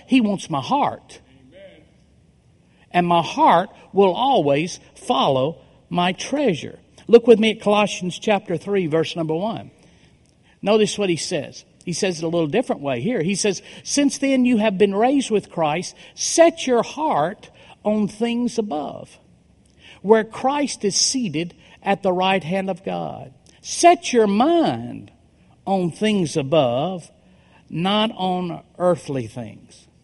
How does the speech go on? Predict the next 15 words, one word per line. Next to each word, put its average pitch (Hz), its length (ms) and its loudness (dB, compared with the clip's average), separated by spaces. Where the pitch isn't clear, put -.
One 233 240 2
of 233 80 2
the 190 80 2
way 165 320 2
Amanda 175 600 -2
and 170 100 0
I, 143 340 0
one 165 140 -6
of 208 60 -6
the 202 80 0
ways 151 340 0
Amanda 165 320 -4
and 151 120 -2
I 135 180 -2
learned 180 720 -2